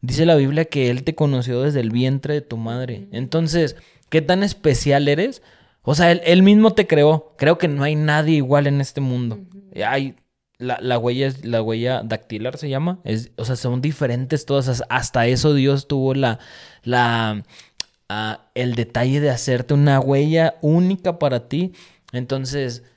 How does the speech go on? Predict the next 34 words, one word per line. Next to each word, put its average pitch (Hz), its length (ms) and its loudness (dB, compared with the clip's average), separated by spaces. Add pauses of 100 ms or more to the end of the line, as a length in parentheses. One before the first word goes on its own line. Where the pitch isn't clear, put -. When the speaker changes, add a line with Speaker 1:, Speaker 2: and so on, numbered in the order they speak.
(420)
Speaker 1:
el, 139 200 -4
si 139 200 -4
estamos 165 400 -2
pensando 139 520 -6
que 107 100 -12
somos 127 340 -8
igual 117 340 -2
que 135 80 -6
otra 131 260 -4
persona 107 360 -6
o - 60 -16
que 113 100 -10
nos 110 160 -12
queremos 123 460 -8
parecer 120 440 -4
a 120 40 0
otra 131 260 -6
persona, 123 400 -4
pues 110 120 -10
ya 117 140 -2
desde 143 220 -2
ahí 120 160 0
estamos 139 380 -2
mal, 139 320 0
¿no? 151 140 0
Speaker 2:
Ujú. - 400 -12
Speaker 1:
O 120 100 -4
sea, 123 160 -2
Dios 156 460 2
en 185 140 2
verdad 135 300 -2
tiene 156 220 -2
el 151 120 -4
control. 127 640 -2